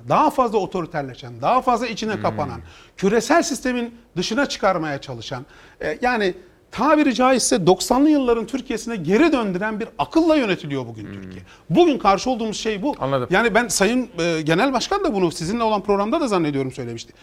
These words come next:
Speaker 1: Eğer bunlar böyle olmasaydı ortaya yeni partiler çıkmazdı. Bu bir ihtiyaçla çıkıyor yeni partiler. Yeni söylem bu ihtiyaçla çıkıyor.
Speaker 2: Peki.
Speaker 1: Elbette en başta
Speaker 2: Peki.
Speaker 1: destekledim.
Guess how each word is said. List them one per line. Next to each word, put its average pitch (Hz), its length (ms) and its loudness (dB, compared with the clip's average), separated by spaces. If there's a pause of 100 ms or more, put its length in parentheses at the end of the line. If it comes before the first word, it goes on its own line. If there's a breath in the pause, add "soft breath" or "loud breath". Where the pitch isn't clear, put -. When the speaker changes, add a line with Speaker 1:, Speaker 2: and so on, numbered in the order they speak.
(260 loud breath)
Speaker 1:
Eğer 226 280 4
bunlar 277 300 4
böyle 262 180 2
olmasaydı 247 520 -2
ortaya 220 420 -4
yeni 196 200 0
partiler 185 400 -4
çıkmazdı. 196 480 -6 (360 soft breath)
Bu 233 120 0
bir 285 100 6
ihtiyaçla 277 560 2
çıkıyor - 280 -8
yeni 143 200 -4
partiler. 120 440 -10
Yeni 175 240 2
söylem 202 380 0 (200 loud breath)
bu 480 160 0
ihtiyaçla 180 320 -2
çıkıyor. 123 340 -10
Speaker 2:
Peki. 113 160 0
Speaker 1:
Elbette 330 360 2
en 185 140 -2
başta 139 200 -6
Speaker 2:
Peki. 123 120 -8
Speaker 1:
destekledim. 113 420 -6